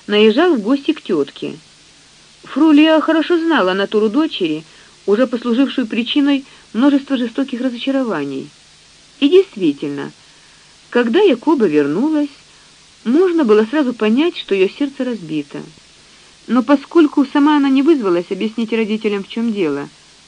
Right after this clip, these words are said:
и сказала только, что ей стало одиноко среди новых пансионерок, и потому ее потянуло домой,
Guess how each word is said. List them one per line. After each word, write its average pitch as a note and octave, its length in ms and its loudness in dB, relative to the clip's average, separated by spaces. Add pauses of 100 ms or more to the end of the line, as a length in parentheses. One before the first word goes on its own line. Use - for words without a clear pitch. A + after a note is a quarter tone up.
(400)
и A3+ 100 -2
сказала C4+ 420 2
только, A#3+ 460 -4 (240)
что - 220 -6
ей D4 220 4
стало A#3+ 360 -2
одиноко G#3+ 680 -2 (720)
среди A3+ 240 -2
новых C4+ 300 2 (140)
пансионерок, A#3 840 0 (260)
и A3 80 -6
потому D4+ 360 2
ее A#3+ 180 2
потянуло C4 440 0
домой, F#3 460 -4